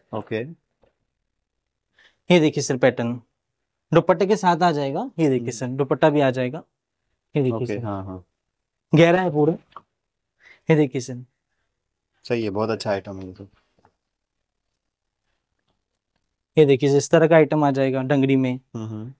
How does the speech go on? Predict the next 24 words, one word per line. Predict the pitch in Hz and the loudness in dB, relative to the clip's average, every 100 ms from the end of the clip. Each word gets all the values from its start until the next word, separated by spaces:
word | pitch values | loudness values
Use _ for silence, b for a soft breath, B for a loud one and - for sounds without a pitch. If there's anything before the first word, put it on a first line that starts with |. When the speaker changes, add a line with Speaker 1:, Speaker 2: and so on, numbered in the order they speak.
| _ _ _ _ _ _ _ _ _ _ _ _ _ _ _ _ _ _ _ _ _ _ _ _ _ _ _ _ _ _ _ _ _ _ _ _ _ _ _ _ _ | _ _ _ _ _ _ _ _ _ _ _ _ _ _ _ _ _ _ _ _ _ _ _ _ _ _ _ _ _ _ _ _ _ _ _ _ _ _ _ _ _
Speaker 2:
ये | 156 | 2
देखिए | 139 139 | 2 2
सर, | |
इस | 147 - | 2 4
तरह | 170 165 | 4 4
के | |
आइटम्स | 165 151 156 151 | 2 2 -4 -6
आ | 147 | -6
जाएंगे। | 139 135 131 131 135 _ _ _ _ _ - | -4 -6 -8 -10 -14 _ _ _ _ _ -12
Speaker 1:
ठीक | 117 113 | -10 -10
है, | 113 - - | -16 -14 0
वैरायटी | 127 143 160 | 4 6 4
पूरी | 185 180 185 | 4 4 6
है | 147 | 4
अपने | 110 101 | 2 0
पास। | 98 | 4
Speaker 2:
जी, | 233 | 6
जी, | 247 | 8
बहुत | 190 202 | 6 4
सारी | - 233 | 2 4
वैरायटी | 226 208 208 | 6 6 6
आपको | 226 214 220 | 4 4 0
मिल | 190 180 | 0 0
जाएगी। | 165 147 170 | -2 -2 -2